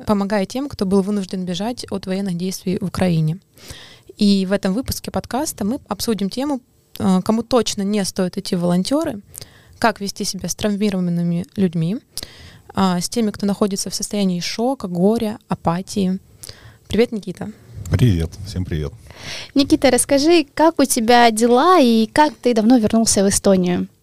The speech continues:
Speaker 2: Мгм. Ну, вернулся довольно давно, уже недели три прошло, даже три или четыре я уже потерял счет
Speaker 1: Мгм.
Speaker 2: времени.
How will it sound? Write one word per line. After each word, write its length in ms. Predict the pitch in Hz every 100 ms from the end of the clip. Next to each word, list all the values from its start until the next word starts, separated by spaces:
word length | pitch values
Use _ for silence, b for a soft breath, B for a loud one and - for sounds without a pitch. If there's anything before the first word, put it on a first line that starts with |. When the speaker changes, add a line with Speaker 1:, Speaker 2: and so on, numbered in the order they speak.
| _
Speaker 2:
Мгм. 300 | 92 76 71 -
Ну, 160 | 101 117
вернулся 420 | 120 113 113 90
довольно 320 | 90 98 92
давно, 300 | 85 82 117
уже 180 | 139 87
недели 380 | 87 85 87 80
три 180 | - 113
прошло, 460 | 123 113 - 98 90 - -
даже 240 | 67 69 76
три 160 | -
или 100 | 76
четыре 380 | 71 - - 78
я 100 | 69
уже 140 | 69 71 - b b b b
потерял 380 | - - 78 76
счет 240 | - - -
Speaker 1:
Мгм. 60 |
Speaker 2:
времени. 300 | 82 - -